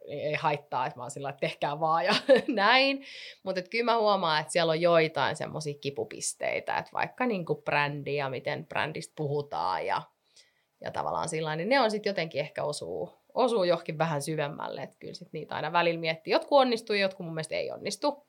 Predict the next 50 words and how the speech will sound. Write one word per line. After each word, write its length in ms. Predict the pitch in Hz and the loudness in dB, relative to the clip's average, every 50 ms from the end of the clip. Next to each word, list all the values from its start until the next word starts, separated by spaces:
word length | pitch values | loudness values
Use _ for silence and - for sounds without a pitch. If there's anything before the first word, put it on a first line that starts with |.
| _ _ _ _ _ _ _ _ _ _ _ | _ _ _ _ _ _ _ _ _ _ _
Mut 100 | - 180 | -8 -4
mun 80 | 190 170 | -2 0
on 60 | 165 | 0
vaan 120 | 156 151 | 0 0
pakko 220 | 160 160 - - 156 | -2 -2 -2 -2 -2
elää 180 | 151 147 151 | -2 -2 -2
sen 260 | - - - 185 196 208 | -4 -6 -8 -10 -6 -2
kanssa. 280 | 196 190 190 190 - _ _ _ - - - - - - - - - - - - _ - | -2 -2 -2 -2 -6 _ _ _ -20 -20 -20 -20 -20 -20 -20 -20 -20 -20 -20 -20 _ -10
Mut 220 | 185 180 170 - | -8 -8 -6 -6
tota, 200 | - 170 160 165 | -6 -6 -4 -4
mut 140 | 170 180 196 | -2 2 4
edelleen 360 | 220 226 226 214 190 175 175 | 4 4 4 4 4 2 2
siis 160 | 165 170 160 | 2 0 -2
itse 260 | 180 170 175 165 - - - | -2 0 -2 -2 -4 -4 -6
vähän 220 | 160 156 156 147 | -4 -4 -2 0
teen 180 | 147 151 147 147 | 0 0 0 0
kaikki 280 | - 117 151 - - 156 | -2 -2 -4 -4 -6 -4
meidän 200 | 147 147 147 151 | -4 -2 -2 -2
reseptit, 520 | 151 147 143 151 151 - - - 120 - | -2 -2 -2 -6 -8 -8 -12 -14 -12 -12
et 120 | 156 - | -12 -12
kyllä 140 | - 151 120 | -10 -10 -10
mä 80 | 120 139 | -8 -6
sillain 420 | - - 160 156 151 139 143 143 | -6 -4 -2 -2 -2 -2 -2 -2
oon 140 | 139 139 156 | -4 -6 -4
siinä 260 | - 170 165 160 151 | -2 -2 0 0 0
mukana. 320 | 151 151 151 - 135 120 139 | 0 -2 -2 -4 -4 -4 -2
Mut 100 | - - | 2 4
varmaan 280 | 247 330 330 302 226 | 4 4 6 4 2
sit 160 | 196 202 - | 2 0 -2
siinä 200 | - 277 269 240 | 0 0 0 2
kohtaa, 440 | 190 131 - - - - 139 110 - | 2 0 0 0 -4 -6 -4 -4 -4
kun 140 | - 156 156 | -6 -6 -4
mä 140 | 160 156 151 | -2 -2 0
en 60 | 160 | 0
enää 240 | 156 156 165 170 185 | -2 -2 0 0 0
niitä 500 | 220 247 277 285 262 208 170 - - - | 0 2 2 2 2 2 0 -2 -4 -6
tee, 300 | - - 110 87 104 101 | -4 -4 -4 -4 -6 -6
vaan 200 | 101 92 73 76 | -6 -8 -6 -6
joku 220 | 90 - - - 165 | -8 -8 -10 -12 -4
toinen 580 | - - 214 202 196 175 165 151 139 143 170 | 0 2 6 6 6 6 4 2 -2 -4 -4
tekee, 360 | - 117 - - - 110 95 | -8 -12 -10 -8 -6 -6 -6
niin 100 | 151 170 | -4 -4
mä 120 | 165 156 151 | -4 -4 -4
luulen, 280 | 117 131 135 101 - | -4 -4 -6 -8 -10
että 160 | - - - - | -10 -12 -10 -8
se 340 | - - - - 233 240 220 | -6 -4 0 2 2 4 4
voi 220 | 208 175 147 - | 4 2 2 0
itse 180 | - - - - | -4 -6 -6 -4
asiassa 200 | 165 160 180 190 | 0 2 4 4
olla 140 | 175 165 | 4 4